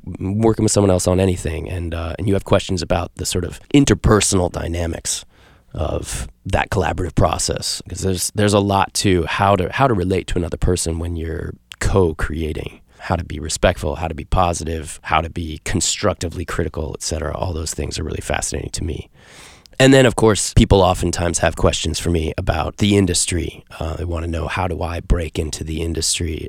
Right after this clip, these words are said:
et cetera. Look, I'm happy to talk about what I know about the entertainment industry. I've been working in that industry for, uh, well, thirty-one years now. <laughs> I'm old,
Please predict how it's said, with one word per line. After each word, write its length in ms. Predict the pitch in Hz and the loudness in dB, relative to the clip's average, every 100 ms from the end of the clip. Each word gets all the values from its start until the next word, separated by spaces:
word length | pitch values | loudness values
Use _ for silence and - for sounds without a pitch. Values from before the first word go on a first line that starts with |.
| - | -12
et 80 | 92 | -6
cetera. 460 | - 85 82 80 _ _ - - - - | -4 -4 -4 -8 _ _ -20 -20 -16 2
Look, 160 | 104 101 | 4 6
I'm 160 | 104 | 4
happy 400 | - 101 - 92 | 4 2 4 2
to 320 | - - 95 | 0 2 2
talk 340 | 85 - 92 - | 2 2 2 2
about 280 | 85 85 - | -2 -2 2
what 180 | 90 | 2
I 160 | 90 92 | 2 2
know 480 | 90 90 101 120 123 - - | 0 4 6 6 4 -10 -10
about 460 | 87 85 80 - _ - | -4 -2 -2 -6 _ -4
the 200 | 90 87 | 0 0
entertainment 460 | 85 - 95 110 | 0 0 2 4
industry. 460 | 113 113 - 120 110 | 4 4 4 4 6
I've 180 | 87 - | 2 0
been 460 | 90 82 82 80 | -2 -2 -2 -2
working 560 | 95 104 107 110 104 - - | 0 2 4 6 4 0 2
in 160 | 107 | 4
that 200 | 104 104 | 6 6
industry 460 | 104 101 - 107 107 | 4 4 2 2 2
for, 560 | - 87 80 80 78 | 2 0 0 -2 -2
uh, 380 | 78 78 78 76 - - _ _ _ _ - | -2 -2 -2 -4 -8 -16 _ _ _ _ -2
well, 340 | 82 139 - _ _ _ _ _ _ _ _ _ _ _ _ | 2 2 0 _ _ _ _ _ _ _ _ _ _ _ _
thirty-one 720 | - - 104 101 101 101 101 | -4 4 6 6 6 6 6
years 320 | 101 107 113 | 6 4 4
now. 240 | 117 117 117 - - | 4 2 0 -14 -20
<laughs> 180 | - - | -20 -4
I'm 720 | - - 113 - - - 110 | 0 0 -2 -6 -14 -2 4
old, 400 | 165 185 143 | 8 8 6